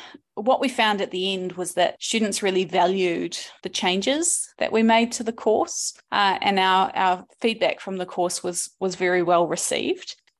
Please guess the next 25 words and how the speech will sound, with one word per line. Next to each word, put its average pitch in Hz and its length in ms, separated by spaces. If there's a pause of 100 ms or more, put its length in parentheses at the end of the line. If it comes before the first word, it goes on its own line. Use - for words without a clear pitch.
(140)
But 196 240 (220)
most 226 520
of 214 160
that, 196 260 (340)
most 226 420
of 202 260
what 202 260
we 202 120
were 196 120
doing 202 500
in 214 220
that 202 180
course 233 440 (300)
was 190 280
pastoral - 640
care. - 480 (160)
So - 220
that 196 180
was 190 160
being 208 240
available 190 800
almost 247 400
around 202 320
the 190 80
clock - 340